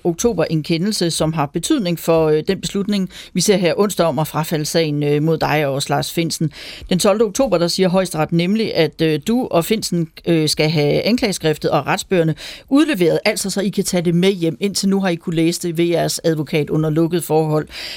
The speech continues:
Øh, og det finder Forsvarets Efterretningstjeneste ikke betryggende, fordi det er klassificerede oplysninger,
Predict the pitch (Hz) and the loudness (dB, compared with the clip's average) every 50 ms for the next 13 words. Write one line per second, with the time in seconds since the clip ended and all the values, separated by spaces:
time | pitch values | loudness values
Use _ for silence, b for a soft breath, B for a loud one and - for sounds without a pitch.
0 | B B - 170 180 175 170 180 254 240 - 247 240 226 - 214 254 - 220 170 | B B 0 2 2 2 2 0 0 0 0 0 0 2 0 0 0 2 0 0
1 | 156 160 - - - 185 165 - 160 170 196 247 220 - - - 170 160 165 160 | 0 0 -2 -2 -2 -2 0 0 0 0 0 -2 -2 -2 -2 -2 0 0 0 -2
2 | - 147 - 185 185 - 175 170 - - 247 330 349 349 302 233 - 190 180 220 | -2 -2 -2 -4 -2 -4 -4 -4 0 0 0 0 0 -2 -4 -2 -2 -2 -2 -2
3 | 220 - - 175 170 - - 143 - - 139 139 139 143 143 - 156 - 311 320 | -4 -2 -2 -2 -2 0 -2 -4 -2 -2 -2 -2 -2 -4 -4 -4 -4 0 0 2
4 | 277 277 - 196 208 - 208 196 170 - 190 185 175 | 2 2 2 0 0 0 -2 -4 -2 -2 -2 0 0